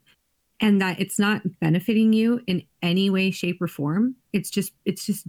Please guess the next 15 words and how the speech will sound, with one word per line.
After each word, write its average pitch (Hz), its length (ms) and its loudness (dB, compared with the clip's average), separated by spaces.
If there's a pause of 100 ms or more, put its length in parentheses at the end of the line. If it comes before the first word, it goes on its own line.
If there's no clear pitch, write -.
(120)
detrimental 185 640 -2
to - 200 -2
your 165 180 0
mental 165 500 2
health. 160 600 -4 (1400)
That's 214 400 -2
when, 208 580 4 (680)
you 220 100 0
know, 202 120 2
I 208 80 2
think 233 260 -2
that's 180 380 -6
when 190 380 -4
you're 180 140 0
like, 175 280 -2